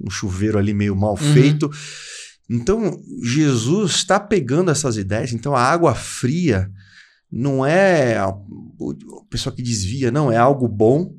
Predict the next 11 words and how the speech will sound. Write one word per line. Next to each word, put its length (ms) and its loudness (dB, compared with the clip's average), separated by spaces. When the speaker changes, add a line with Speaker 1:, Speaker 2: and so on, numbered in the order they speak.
Speaker 1:
Então, 160 -4
Deus, 260 0
Jesus 260 -2
tá 100 0
pegando 440 0
a 20 2
figura 400 -4
de 120 -2
duas 360 0
coisas 480 -2
boas 960 4